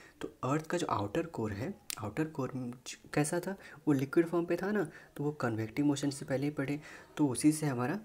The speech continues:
magnetic field जो है वो <clears throat> डेवलप होता है और उसी से ही रोटेशन वहाँ पर ही होता है। अर्थ का रोटेशन की वजह से electrically conducting liquid iron outer core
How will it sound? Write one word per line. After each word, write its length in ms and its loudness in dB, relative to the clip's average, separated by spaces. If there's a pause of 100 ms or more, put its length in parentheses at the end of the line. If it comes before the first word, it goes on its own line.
(140)
magnetic 420 4
field 260 2
जो 80 0
है 260 0 (400)
वो 240 6 (360)
<clears throat> 40 2 (1080)
डेवलप 380 6
होता 200 0
है 60 6
और 100 6
उसी 220 2
से 120 2
ही 100 6
रोटेशन 440 0
वहाँ 180 0
पर 100 -2
ही 80 2
होता 220 -2
है। 160 -6
अर्थ 140 4
का 120 2
रोटेशन 360 0
की 60 -4
वजह 200 0
से 200 0
electrically 500 0 (500)
conducting 500 -2
liquid 400 0
iron 140 2 (360)
outer 280 -2 (140)
core 160 2